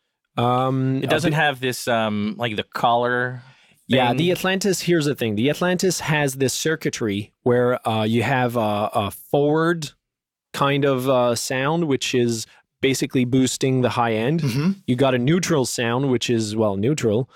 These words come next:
Speaker 2: just the sound of the microphone. And then you got a gentle sound, uh, sound, which kind of rolls off the highs a tiny bit and then give a boost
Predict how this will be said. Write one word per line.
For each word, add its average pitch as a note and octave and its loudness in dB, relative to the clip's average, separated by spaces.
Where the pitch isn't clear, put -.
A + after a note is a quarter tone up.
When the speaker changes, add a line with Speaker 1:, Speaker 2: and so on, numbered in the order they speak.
Speaker 2:
just A2+ 0
the A#2+ -2
sound A#2+ 0
of G#2+ 0
the G#2+ 0
microphone. A#2+ 0
And A#2+ 0
then C#3+ 0
you C#3 0
got B2+ 2
a A#2+ 0
gentle C#3+ -2
sound, A#2+ -4
uh, B2+ -6
sound, C3 0
which B2 -2
kind D3+ -2
of B2+ -4
rolls C3+ 0
off C#3 0
the B2 0
highs A#2 -2
a A2 -2
tiny D3+ -2
bit A2+ 0
and A#2+ 0
then A#2+ 0
give B2 0
a B2 2
boost B2 0